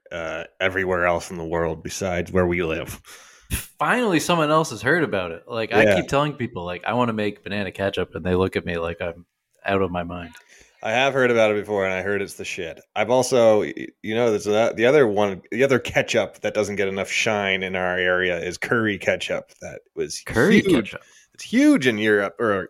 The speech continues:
Speaker 1: in Germany. It was like every, you would use curry ketchup as your standard ketchup.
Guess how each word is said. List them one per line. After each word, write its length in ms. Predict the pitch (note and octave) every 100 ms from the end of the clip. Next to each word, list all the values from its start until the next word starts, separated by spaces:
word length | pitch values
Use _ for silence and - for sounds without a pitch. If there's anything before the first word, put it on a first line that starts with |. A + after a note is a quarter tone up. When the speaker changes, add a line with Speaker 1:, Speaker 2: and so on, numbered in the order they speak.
| -
Speaker 1:
in 140 | G#2+
Germany. 540 | G2+ C3 G#3+ C3 G#2+ G2+
It 60 |
was 160 | G2+ F2+
like 200 | G2 F#2+
every, 180 | A2+ B2 -
you 160 | A#2
would 120 | B2 A2
use 260 | B2 D3
curry 300 | - D3+ D#3
ketchup 420 | D#3 A#2+ A2 A2 -
as 140 | G2
your 100 | G2
standard 540 | F#2 F#2+ A#2+ B2+ A#2 G2+
ketchup. 440 | A#2+ D#3+ - -